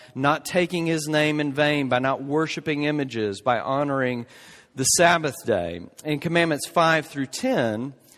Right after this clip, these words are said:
the shift takes place, and we are told here in these commandments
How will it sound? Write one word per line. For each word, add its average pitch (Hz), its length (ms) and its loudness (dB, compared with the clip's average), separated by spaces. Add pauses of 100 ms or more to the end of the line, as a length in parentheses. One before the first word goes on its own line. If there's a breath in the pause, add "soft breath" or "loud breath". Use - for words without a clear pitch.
(120)
the 131 80 -6
shift - 380 0
takes 151 300 0
place, 113 500 0
and 123 100 -8
we 127 80 -2
are 131 80 0
told 139 380 -6
here 185 280 -2
in 170 180 0
these 214 240 -2
commandments 95 760 -6